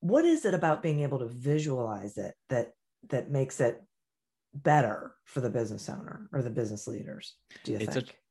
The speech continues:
Speaker 2: it's such a good question, right? 'Cause it's like, okay, it's, it's, it's the same info, right? What's the benefit? Um, there is, I'll give two little examples. Uh, I, I'll give a presentation on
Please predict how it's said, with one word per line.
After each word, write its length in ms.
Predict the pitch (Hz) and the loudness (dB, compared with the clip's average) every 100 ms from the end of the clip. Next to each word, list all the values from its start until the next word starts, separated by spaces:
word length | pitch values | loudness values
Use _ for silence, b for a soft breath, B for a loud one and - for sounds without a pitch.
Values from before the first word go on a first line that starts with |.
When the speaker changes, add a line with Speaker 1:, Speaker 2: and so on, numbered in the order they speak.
| _ _ | _ _
Speaker 2:
it's 180 | 101 - | -8 -6
such 180 | 127 143 | -6 -4
a 40 | |
good 160 | 113 - | -4 -4
question, 420 | - 85 - 92 | -6 -10 -10 -8
right? 180 | 87 87 | -8 -6
'Cause 120 | 95 | -8
it's 180 | 90 98 | -6 -8
like, 180 | 98 | -4
okay, 360 | 165 165 80 90 | -2 0 0 2
it's, 200 | 104 104 | 0 2
it's, 360 | 107 98 87 - | 2 2 0 -6
it's 180 | 98 101 | -4 -4
the 60 | |
same 240 | - 110 95 | 0 0 0
info, 240 | 87 - | -4 -6
right? 220 | 85 90 | -6 -6
What's 140 | 95 - | -8 -12
the 80 | |
benefit? 480 | - 82 - - - - B _ | -10 -10 -10 -12 -12 -16 B _
Um, 440 | 95 85 67 80 117 _ _ - - | -12 -10 -10 -12 -16 _ _ -20 -14
there 300 | 92 107 120 | 0 2 2
is, 640 | 110 101 90 87 - - - - | 2 0 -2 -4 -8 -10 -16 -14
I'll 80 | 90 | -12
give 140 | 85 _ - - | -14 _ -20 -18
two 180 | - 107 | -8 -6
little 280 | 92 85 82 | -6 -8 -10
examples. 680 | 87 82 - - - - - | -12 -14 -14 -16 -12 -14 -12
Uh, 220 | 85 82 - | -12 -12 -8
I, 140 | 90 - | -10 -6
I'll 80 | 104 | -4
give 140 | 123 | -2
a 40 | 120 | -2
presentation 640 | 104 87 87 87 - 76 | -4 -6 -6 -8 -8 -12
on 240 | 69 62 | -14 -16